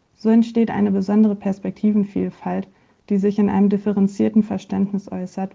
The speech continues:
welches niemals entschuldigend ist, sowie einer eindeutigen Überzeugung, die mitreißt.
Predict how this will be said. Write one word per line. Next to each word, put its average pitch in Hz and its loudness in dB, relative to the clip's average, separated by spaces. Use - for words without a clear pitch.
welches 196 -8
niemals 214 6
entschuldigend 196 0
ist, 185 -10
sowie 190 -4
einer 196 0
eindeutigen 208 0
Überzeugung, 196 -2
die 208 4
mitreißt. 202 -2